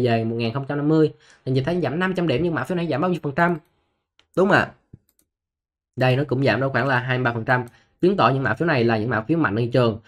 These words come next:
Nếu giai đoạn phía sau mã phiếu này cân bằng hoặc có dòng tiền vào thì đó là những điểm để chúng ta có thể cân nhắc để chúng ta giải ngân mua mới đối với Gamma Debt. Nên lưu ý đối với mã cổ phiếu này. Mã cổ phiếu nào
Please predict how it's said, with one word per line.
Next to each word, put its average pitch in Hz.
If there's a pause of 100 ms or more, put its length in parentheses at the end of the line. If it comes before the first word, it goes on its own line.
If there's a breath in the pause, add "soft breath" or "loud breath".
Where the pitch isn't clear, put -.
(180 soft breath)
Nếu 202
giai 190
đoạn 120
phía 160
sau 160
mã 113
phiếu 175
này 139
cân 143
bằng 127
hoặc 117
có 160
dòng 139
tiền 117
vào 110
thì 113
đó 131
là 170
những 127
điểm 117
để 113
chúng 131
ta 131
có 139
thể 131
cân 127
nhắc 151
để 120
chúng 139
ta 139
giải 110
ngân 139
mua 139
mới 135
đối 156
với 156
Gamma 139
Debt. 151 (360 soft breath)
Nên 165
lưu 160
ý 165
đối 180
với 135
mã -
cổ 120
phiếu 156
này. 123 (180)
Mã 113
cổ 127
phiếu 156
nào 131